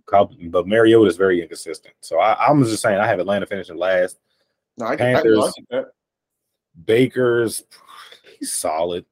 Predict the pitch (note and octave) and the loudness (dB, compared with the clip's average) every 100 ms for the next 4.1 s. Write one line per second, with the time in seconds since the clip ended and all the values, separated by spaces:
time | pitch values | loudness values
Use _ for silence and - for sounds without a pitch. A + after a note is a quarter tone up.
0 | _ F2 E2+ G#2+ A#2 A#2+ G2+ - _ C3+ | _ -10 -8 -8 -6 -4 -2 -6 _ -4
1 | C3+ A#2 F#2 F#2+ G2+ F#2+ F2+ F#2 - F#2+ | 0 0 0 -4 -4 -4 -2 -4 -4 -6
2 | E2+ F2 E2+ E2+ E2 G#2 G2+ F2+ E2+ E2+ | -2 -2 -2 -6 -2 0 0 -2 -8 -4
3 | G2 F#2+ F#2 F#2 D#2+ - F2+ F2+ F2+ - | 0 0 0 -2 -8 -4 0 0 -2 -10